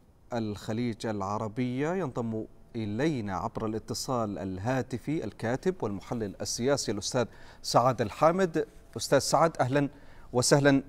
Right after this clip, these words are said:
بك ابتداء، ثم لا شك أستاذ سعد دعني أسألك عن، آه، جولة سمو سيدي ولي العهد التي سبقت انعقاد هذه القمة، كيف سيكون أثرها جليًا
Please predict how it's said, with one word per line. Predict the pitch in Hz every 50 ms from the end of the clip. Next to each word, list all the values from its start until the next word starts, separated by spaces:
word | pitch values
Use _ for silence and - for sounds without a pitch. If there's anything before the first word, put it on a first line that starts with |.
| -
بك | 117 135 147 - -
ابتداء، | 151 135 - - 143 123 127 147 180 226 240
ثم | - - 240 226 226 226 226 - - - - - - - - -
لا | 123 120 127 143 170 220 220
شك | - - - - - - - - - 165
أستاذ | 147 147 147 139 135 127 - - - 156 147 135
سعد | 147 - - 175 175 175 160 139
دعني | 151 143 143 139 139 -
أسألك | - - - 165 156 151 - -
عن، | 151 131 139 151 165 156 - - - - - - - - - -
آه، | - 131 131 131 - - 127 127 - 127 139 -
جولة | - 220 254 226 214 190 156 -
سمو | - - 165 147 151 143
سيدي | - - 170 156 143 139 135 123 131
ولي | 131 123 123 120 120 113
العهد | 107 107 156 160 151 160 147 135 135 - -
التي | - 123 117 110 110 107 104 110 143 143 - - 151 135 135 135 131 - - - - -
سبقت | - - - - 180 196 185 185 165 - 151 139 - - - - - -
انعقاد | 131 120 117 113 110 117 117 - - 139 139 135 135 123 117 - - - -
هذه | 113 131 127 123 110 123 113 117 120 120 - - -
القمة، | 123 117 113 110 104 - - 208 165 120 101 92 90 - - - - - - - - - - - -
كيف | 233 254 254 254 - - 214
سيكون | - - 190 175 165 165 - 220 214 202
أثرها | 190 - 151 151 - 180 170 156 131 151 151 151
جليًا | 147 - 143 120 120 156 185 160 131 131 123 123 139